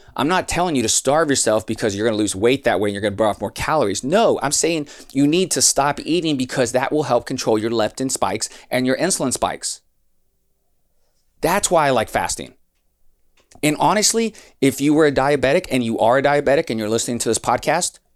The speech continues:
you need to control your insulin and leptin, which means you need to incorporate some kind of fasting into your diet. There's tons of research that shows in-,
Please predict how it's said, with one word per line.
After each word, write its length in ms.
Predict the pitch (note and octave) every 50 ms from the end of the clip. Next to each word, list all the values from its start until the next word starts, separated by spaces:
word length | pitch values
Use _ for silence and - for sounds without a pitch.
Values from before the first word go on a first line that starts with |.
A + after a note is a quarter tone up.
| _ _ _ _ _ _ _ _ _ _ _ _ _ _ _ _ _ -
you 300 | A#2+ B2 C#3 E3+ G3 G3+
need 220 | F3+ E3 D#3 C#3+
to 100 | - C#3+
control 460 | C3 - C#3 A#2+ - - C3 B2 C3
your 120 | B2+ G#2+ F#2
insulin 320 | A#2+ B2 B2 - C3 A#2
and 80 | A#2 A2+
leptin, 360 | B2 D3 B2 - - B2+ A#2
which 200 | G#2+ A#2+ - -
means 240 | B2+ C#3 B2+ A2+ -
you 120 | B2 C#3
need 140 | D3 D3+ C3+
to 60 | C#3
incorporate 480 | C3 B2 - A#2+ A#2+ - - A2+ G2+ -
some 200 | - D3+ C#3 C#3
kind 160 | - D3 C3
of 80 | B2
fasting 400 | - - A#2+ A#2+ A#2 - A#2 A2+
into 220 | A2 A2 G#2 - G#2+
your 60 | G#2
diet. 240 | F#2 F#2+ E2+ D2+ - _ _ _ _ _ _ _ _ _ _ _ _ _ _ _ _ -
There's 180 | - C3 B2 - - _ _ _
tons 300 | - - E3+ F3+ F#3 D#3+
of 80 | D#3+ C#3+
research 400 | C#3+ C#3 C3 - B2+ A#2 - -
that 100 | A2+ -
shows 300 | - - B2+ A#2+ A2+ - - -
in-, 260 | D3 D3+ E3+ E3+